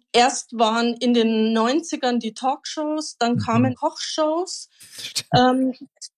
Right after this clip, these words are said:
Speaker 1: wurde ja überall gekocht. Mit Kochen kannst nix verkehrt machen. Das ist ja ganz sympathisch. Und dann kam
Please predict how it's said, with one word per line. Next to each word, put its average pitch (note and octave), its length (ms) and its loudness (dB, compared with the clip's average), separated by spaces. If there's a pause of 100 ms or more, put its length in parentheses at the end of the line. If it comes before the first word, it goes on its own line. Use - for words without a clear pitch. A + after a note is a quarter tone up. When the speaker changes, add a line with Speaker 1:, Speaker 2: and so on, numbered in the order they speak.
(100)
Speaker 1:
wurde B3 260 -4
ja G#3+ 220 -2
überall C4+ 320 2
gekocht. B3 500 -8
Mit A#3 160 -6
Kochen A#3+ 300 -2
kannst A3+ 320 -2
nix A#3+ 200 -4
verkehrt A3 420 0
machen. C#4+ 300 4
Das A3 120 0
ist A#3 140 -2
ja A3 80 0
ganz G#3 260 -4
sympathisch. A3 680 0
Und A3 180 2
dann A3 200 2
kam A3 440 0